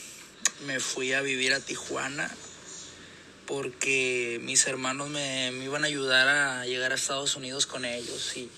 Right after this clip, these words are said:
y allá iba a vivir un tiempo, estudiar, trabajar, etcétera, etcétera.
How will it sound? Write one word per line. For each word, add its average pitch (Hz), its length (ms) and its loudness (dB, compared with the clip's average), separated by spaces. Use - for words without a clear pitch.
y 151 60 0
allá 147 160 0
iba 160 120 0
a 180 40 0
vivir 160 240 -2
un 180 160 -4
tiempo, 160 440 -2
estudiar, 131 560 0
trabajar, 131 540 0
etcétera, - 360 -2
etcétera. - 440 -4